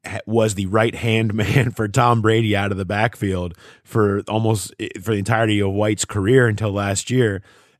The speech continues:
And Brady certainly utilized him. You could argue he should have been, James White could have been the M V P of the Super Bowl, the twenty-eight to three comeback Super Bowl, where he caught about fourteen balls and had a couple of touchdowns,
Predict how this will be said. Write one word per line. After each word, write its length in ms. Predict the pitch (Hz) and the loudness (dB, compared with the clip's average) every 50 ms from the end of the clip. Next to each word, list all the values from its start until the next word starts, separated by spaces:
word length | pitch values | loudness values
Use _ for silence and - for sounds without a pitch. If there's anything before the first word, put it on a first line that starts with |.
| _ | _
And 540 | - 113 110 107 104 104 101 98 98 92 82 | -8 -4 -2 -2 0 0 -2 -2 -4 -6 -2
Brady 300 | - 117 113 117 117 113 104 | 2 2 2 4 2 0 -4
certainly 520 | - - - - 139 135 113 123 123 127 | -6 -6 0 2 2 2 2 2 2 4
utilized 540 | 131 135 139 135 123 110 98 98 98 98 - | 4 4 4 6 4 4 2 0 0 0 0
him. 120 | 104 104 | 0 0
You 100 | 110 131 | 2 2
could 100 | - 139 - | 2 2 4
argue 400 | - 143 160 170 175 156 165 147 | 6 6 6 6 6 6 6 6
he 120 | 151 147 | 6 6
should 220 | 127 - - 160 151 | 6 4 4 4 4
have 100 | 143 123 | 4 4
been, 360 | 143 139 - - - - - - | 4 4 4 0 -6 -10 -6 -2
James 300 | - 151 147 147 131 120 | 0 2 2 2 2 2
White 220 | 127 147 147 - | 2 2 2 2
could 120 | - 151 | 2 2
have 80 | 135 123 | 2 4
been 160 | 117 127 127 | 2 2 2
the 160 | 123 123 123 | 2 0 0
M 120 | 123 127 127 | 0 0 0
V 160 | 113 117 120 | -2 -2 -2
P 340 | 110 - 151 147 139 120 - - - - - - | 2 4 4 4 4 2 -2 -8 -14 -18 -12 -2
of 360 | - 117 120 120 113 110 110 104 | 2 4 4 6 4 4 2 0
the 100 | 110 107 | -2 -2
Super 320 | - - 147 139 - 131 | 4 6 6 6 6 2
Bowl, 240 | 104 110 104 98 98 | 0 0 -2 0 -2
the 100 | 98 98 | -2 -2
twenty-eight 420 | - - 127 123 120 117 110 104 - | 0 0 0 2 2 0 0 -2 -4
to 80 | 107 | -6
three 220 | - - 110 107 104 | -4 -2 -2 -2 0
comeback 400 | 127 127 127 120 107 95 92 - | 0 0 2 0 0 -4 -6 -4
Super 220 | - 117 104 - | -4 -6 -6 -4
Bowl, 180 | 90 95 92 98 | -6 -6 -4 -4
where 120 | 98 95 | -4 -4
he 80 | 92 92 | -6 -8
caught 200 | - - 117 104 | -4 -4 -4 -4
about 180 | 101 87 78 - | -4 -8 -12 -12
fourteen 480 | - - 117 107 - - 104 101 95 92 | -6 -4 -4 -4 -4 -6 -10 -10 -8 -8
balls 320 | 98 101 101 101 101 92 | -6 -6 -4 -4 -6 -6
and 60 | 95 | -8
had 80 | 92 90 | -10 -8
a 40 | 92 | -8
couple 280 | - 101 92 - 90 | -8 -8 -8 -8 -12
of 80 | 85 90 | -10 -8
touchdowns, 580 | - 104 104 - - - 85 92 87 - - | -6 -6 -6 -6 -8 -10 -10 -10 -10 -10 -12